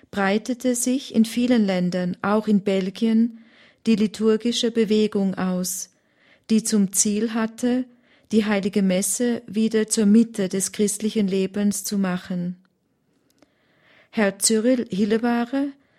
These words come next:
Kaplan im Heimatort Julias und später ihr geistlicher Leiter, schenkte der damals fünfzehn oder sechzehn Jahre alten Julia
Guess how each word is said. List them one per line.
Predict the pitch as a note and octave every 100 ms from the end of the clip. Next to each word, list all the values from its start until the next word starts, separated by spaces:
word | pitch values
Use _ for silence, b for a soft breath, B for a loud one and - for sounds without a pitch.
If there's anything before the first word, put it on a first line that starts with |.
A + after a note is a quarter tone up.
| b b -
Kaplan | G#3 G3+ G3+ F#3+ F3+ G#3+ A#3+ A3+
im | G3 F3+
Heimatort | E3+ F3+ G#3+ A#3+ A3+ A3+ A3+
Julias | G3+ G#3+ G#3+ A3 G#3+ A3 - - b b b b
und | A3 A3
später | - G#3 G3+ G3+ A3
ihr | G3
geistlicher | F#3+ F#3+ G3 - G3+ G#3
Leiter, | F3+ F3 F3 F#3 A#3+ B3 C4 b b b b b b b
schenkte | - G#3+ G3 G#3+ - C4 B3+ B3+ -
der | G#3
damals | G#3 F#3 F#3+ F#3+ F#3 -
fünfzehn | - A#3 B3 - - A#3+ A3+
oder | F3 F#3
sechzehn | F3+ G3 G3+ - G#3 G3
Jahre | F#3+ F#3 F#3+
alten | F#3+ G3 F#3+ F#3+
Julia | F#3 G3 G3 G3+ G#3+ A3